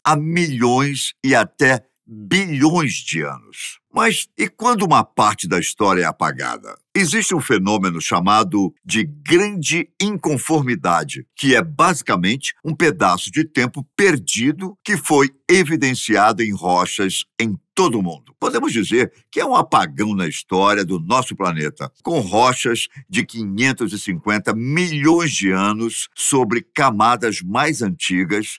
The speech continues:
que datam de um vírgula sete bilhão de anos, sem apresentar vestígios de muitos anos perdidos entre elas. Mas por que diabos isso acontece? Por que nós não temos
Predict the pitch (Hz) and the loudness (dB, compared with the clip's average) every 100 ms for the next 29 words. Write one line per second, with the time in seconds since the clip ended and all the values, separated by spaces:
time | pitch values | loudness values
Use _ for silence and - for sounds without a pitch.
0 | _ - 208 175 - 208 - 110 - 107 | _ -6 -4 2 2 2 -2 -6 -2 0
1 | 110 151 151 117 117 104 90 - - 107 | 0 -4 -2 0 0 0 -2 -2 -2 0
2 | 110 - 95 - 175 185 151 135 170 151 | 0 -4 -6 -2 0 0 0 2 2 2
3 | 104 - 85 73 67 - - - - - | -2 -4 -4 -4 -10 -16 -16 -16 -12 -2
4 | 107 104 110 - _ - 185 - 123 95 | 0 -2 -6 -16 _ 0 0 0 -2 0
5 | 87 78 78 69 78 - - 120 131 135 | -2 -2 -4 -4 -8 -8 -6 0 0 0
6 | 131 120 - - 87 104 90 92 123 123 | -2 -4 -4 -8 -4 -2 -2 -2 -2 -2
7 | 123 113 - 90 92 90 - 113 - - | -6 -6 -2 -2 -2 -6 -2 -2 -2 -6
8 | 87 87 90 85 - - - 185 170 - | -2 -2 -4 -4 -6 -6 -4 -2 -4 -4
9 | 85 76 55 53 - - - - - 262 | -2 -2 -6 -12 -12 -12 -8 -8 -6 -4
10 | - - 165 101 87 110 98 78 87 76 | -4 -4 -2 0 2 2 2 -2 -6 -4
11 | 104 117 110 92 87 73 - 57 - - | -2 -2 -2 -4 -6 -8 -10 -10 -10 -10
12 | - - _ 359 - 285 165 143 143 131 | -10 -14 _ -10 -6 -4 0 4 4 2
13 | 107 104 - 120 110 95 | -2 -4 0 0 0 -2